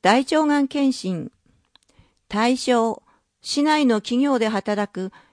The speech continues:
四十歳以上の市民。検査料金、一人五百円。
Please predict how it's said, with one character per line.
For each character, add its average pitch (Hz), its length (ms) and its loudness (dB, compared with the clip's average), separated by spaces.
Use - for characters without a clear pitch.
四 254 260 4
十 311 140 -4
歳 302 280 -2
以 254 140 -4
上 285 220 -4
の 208 160 -2
市 - 320 -8
民。 185 260 -4
検 277 280 0
査 285 140 2
料 277 240 -2
金、 - 340 -8
一 - 260 2
人 185 260 -4
五 170 100 -4
百 214 320 -2
円。 156 240 -4